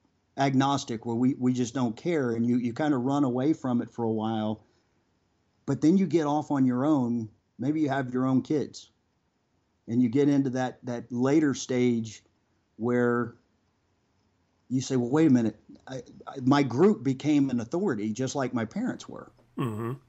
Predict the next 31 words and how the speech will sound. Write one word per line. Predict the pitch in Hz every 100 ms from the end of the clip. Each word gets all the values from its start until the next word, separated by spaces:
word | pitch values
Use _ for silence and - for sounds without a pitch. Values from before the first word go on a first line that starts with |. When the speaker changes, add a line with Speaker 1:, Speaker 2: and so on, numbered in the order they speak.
| _
Speaker 1:
So | - 131 120 -
I'm | 127 220
just | 214 156
really | 151 208 139
going | 139 139 135
along | 135 143
with | 123 120
the |
group. | 110 143 214 113 - _ _ _ -
I | 165
need | 226
to | 135
separate | - 233 160 147 135
from | - 123
that. | 131 131
And | 127
then | 151 247
you | 147
get | 143 135 131
to | 131
this | 120 113
little | 165 123 123 _ _ _ -
life | 127 190 196
crisis | - 123 110 117 123 - _ _ _ _ -
of, | 123 120 110 _ _ _ _ _ 117
"What | 117 170 120
do | 135
I | 127 143
believe?" | 117 101 101 - - _ _ _ _ _ _ _ _ _ _ _ -
That's | 110 151 - -
when | 139 147 143 135 131 120